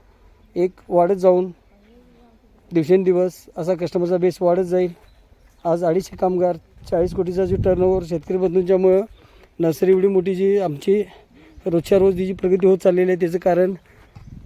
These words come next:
स्वतः बनवलेली रोपं बघू शकताय. अशा प्रकारचा आता हा आंबा हा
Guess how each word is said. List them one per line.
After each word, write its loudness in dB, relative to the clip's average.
स्वतः 2
बनवलेली 2
रोपं 0
बघू 2
शकताय. 0
अशा 0
प्रकारचा 0
आता 0
हा 2
आंबा 0
हा -4